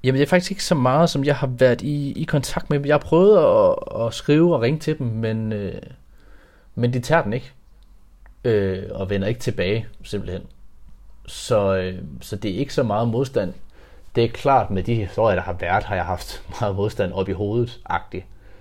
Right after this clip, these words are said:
Øh, blandt andet, da jeg boede i Katar, havde jeg altid låst min dør, øh, på, ind til mit hotelværelse. Fordi hvis jeg lige pludselig, altså, der er nogen, der gerne vil ind, eller sådan noget, så,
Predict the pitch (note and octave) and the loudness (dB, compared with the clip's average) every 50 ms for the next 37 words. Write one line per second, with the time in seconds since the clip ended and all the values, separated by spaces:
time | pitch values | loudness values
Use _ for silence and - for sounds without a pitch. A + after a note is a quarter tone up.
0 | - - - - - - - - - - - - - A2 G#2 G2 F#2 F2+ F2+ F2 | -20 -20 -20 -20 -20 -20 -20 -20 -20 -20 -16 -8 -4 -2 0 0 0 0 -2 -6
1 | E2 - - - - - - - - - - - - - - - - - - - | -10 -12 -14 -16 -18 -20 -20 -20 -20 -20 -20 -20 -20 -20 -20 -20 -20 -20 -20 -20
2 | - - - - - - - _ - - - - - G#2 G2 F#2 F#2 F#2 G2 G2+ | -20 -20 -20 -20 -20 -20 -20 _ -16 -16 -14 -8 -6 -4 -4 -4 -4 -2 -2 -2
3 | G#2 G#2 G2 G2 - - - - F2+ F2 F2 - F#2+ G2+ G#2 F#2+ F#2 F2+ - - | 0 -2 -2 -4 -8 -12 -8 -6 -6 -4 -4 -4 -2 -2 -2 -2 -4 -8 -8 -6
4 | F2 F2+ F2 F#2 F#2 F2+ F2 G#2 G#2 G2 - A2 F#2 F#2 G#2+ A#2 - - - - | -6 -6 -4 -4 -4 -4 -4 -6 -6 -6 -6 -6 -4 -2 -2 -4 -4 -6 -10 -12
5 | - F#2 F2 - - G#2+ G#2 F#2 F#2 - - - - - - - - - - F#2+ | -10 -10 -6 -2 -2 -2 -2 -2 -8 -14 -20 -20 -20 -20 -20 -20 -20 -18 -14 -12
6 | F#2+ F#2 F#2 F#2 - - - - - - - - - - - - - - - - | -12 -12 -12 -14 -16 -20 -20 -20 -20 -20 -20 -20 -20 -20 -20 -20 -20 -20 -20 -20
7 | - - - _ - - - - - G#2 G2+ G#2 G2 G2+ G2+ G2 - - G2 F#2+ | -20 -20 -20 _ -20 -20 -18 -12 -8 -6 -6 -6 -4 -6 -6 -8 -6 -6 -6 -6
8 | F2+ F#2 F2+ - A2 F#2+ - - - - - - - - F#2+ F2 F2+ F2+ G2 G#2 | -6 -8 -6 -6 -6 -6 -6 -8 -10 -10 -12 -12 -10 -8 -6 -6 -6 -6 -6 -6
9 | F#2+ - - - G2 F2+ F2+ F#2 - F#2+ F#2+ G2 G2 - G#2 F#2 - - - F2+ | -6 -6 -4 -4 -4 -4 -4 -6 -6 -6 -6 -6 -6 -6 -10 -10 -10 -8 -10 -10
10 | F2 - - - - - - - - - - - - - - - - - - - | -10 -12 -18 -20 -20 -20 -20 -20 -20 -20 -20 -20 -20 -20 -20 -20 -20 -20 -20 -20
11 | - - - - - - F2+ - - F2+ F2+ F2+ F2+ F#2 F#2+ F#2+ F#2+ F2+ F2 F#2 | -20 -20 -18 -16 -14 -14 -12 -8 -6 -4 -4 -2 -2 -4 -4 -4 -4 -4 -4 -2
12 | F#2 F#2+ F#2 F2+ F#2+ G2 - - G2 - - - F#2+ F#2 E2+ G2 | -2 -2 -2 -2 -4 -4 -6 -8 -14 -14 -12 -12 -12 -10 -8 -8